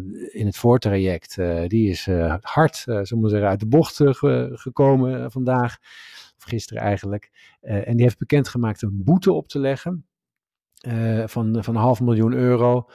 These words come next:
Eh, dat is heel vervelend. Eh, daarnaast worden er, eh, wordt een aantal, eh, twaalftal accountants werd onderzocht. Vijf daarvan krijgen persoonlijk een boete opgelegd.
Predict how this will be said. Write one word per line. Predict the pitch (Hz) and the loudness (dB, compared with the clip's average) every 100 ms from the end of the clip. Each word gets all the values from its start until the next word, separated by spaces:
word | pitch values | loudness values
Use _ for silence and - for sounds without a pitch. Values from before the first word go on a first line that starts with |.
| - - _ | -20 -20 _
Eh, | 113 95 90 | -10 -8 -4
dat | 131 127 | -2 -2
is | 120 | -2
heel | 113 | -2
vervelend. | 98 - 110 117 131 127 - - | -2 0 2 4 2 -2 -8 -18
Eh, | - 104 95 90 104 113 | -12 -10 -10 -12 -12 -8
daarnaast | 113 113 135 123 - | -4 0 2 0 2
worden | 117 104 | 2 4
er, | 104 95 - | 2 0 -4
eh, | 113 101 98 101 95 110 | -6 -4 -4 -8 -10 -8
wordt | 107 117 | -4 -4
een | 107 | -4
aantal, | 120 113 92 85 85 | -2 -2 -2 -4 -4
eh, | 80 | -4
twaalftal | - 123 135 - 85 90 | -2 0 0 0 -4 -6
accountants | 95 117 110 104 92 | -6 -2 -2 -2 -4
werd | 95 | -4
onderzocht. | - 90 92 113 95 - | -4 -6 2 2 0 -2
Vijf | 117 127 | 0 0
daarvan | 113 - 98 | -2 -4 -6
krijgen | 98 80 - 87 | -6 -8 -8 -8
persoonlijk | - 104 117 156 180 151 | -6 -2 2 4 4 2
een | 135 | 2
boete | 156 - | 2 2
opgelegd. | 147 147 147 143 147 - | -2 -2 0 0 0 -4